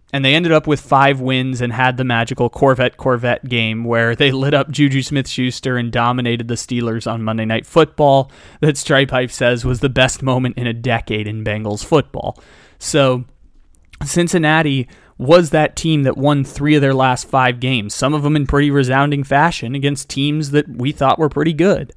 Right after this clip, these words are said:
And so the Bengals were hot at the back end of the year,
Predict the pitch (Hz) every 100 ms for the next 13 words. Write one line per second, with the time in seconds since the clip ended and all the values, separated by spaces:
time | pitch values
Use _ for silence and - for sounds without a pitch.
0 | _ - - _ - 143 135 156 143 131
1 | 139 175 180 156 135 - - _ - 139
2 | 127 - 151 170 175 143 120 139 151 160
3 | 151 131 120 120 156 139 110 107